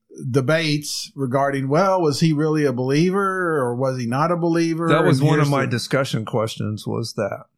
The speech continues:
Speaker 1: Okay.
Speaker 2: What I was gonna do is ask that question and talk about the different aspects and say, I really don't think it's up to us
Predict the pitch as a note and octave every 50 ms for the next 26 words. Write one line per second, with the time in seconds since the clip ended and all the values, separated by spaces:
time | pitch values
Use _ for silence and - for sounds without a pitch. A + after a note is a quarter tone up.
0 | _ _ G#2+ A2 A2+ B2 G2+ F#2 E2+ - _ _ _ _ _ _ _ _ _ -
1 | C3+ C3 C#3+ D#3+ F3+ D#3+ C#3+ D#3 D3 C#3 C#3+ D3 C3 A2+ B2 C3 C3 C#3+ - -
2 | C3 A2 - - - - C#3 D3 C#3 - - G#2+ G#2 C3+ A#2 - - _ _ _
3 | _ _ - A#2+ A#2 G#2+ - - - C3+ C#3 C3+ - C3+ A2+ C3 B2+ B2 B2 -
4 | - C3 A#2+ A2 B2+ B2 - - G#2+ A2 A2+ B2 C3+ B2+ - - - - G2 -
5 | - - - - _ _ _ _ _ _ _ _ _ - - B2 A#2 A2+ A#2 -
6 | - C3+ B2+ B2 A#2+ A#2 A#2 A2+ A2 - _ _ _ _ _ _ - C3 C3 C#3
7 | C#3+ D#3+ E3 E3 D#3+ D3 C#3+ B2+ F#2 - - D#3 C#3 C3 A#2 - A#2 G2+ - -
8 | - - - - _ _ _ _ _ _ _ _ _ _ _ _ _ _ _ _
9 | - B2+ A#2+ - - A#2+ A#2 A#2+ B2+ A#2 G#2+ G#2 - - - - -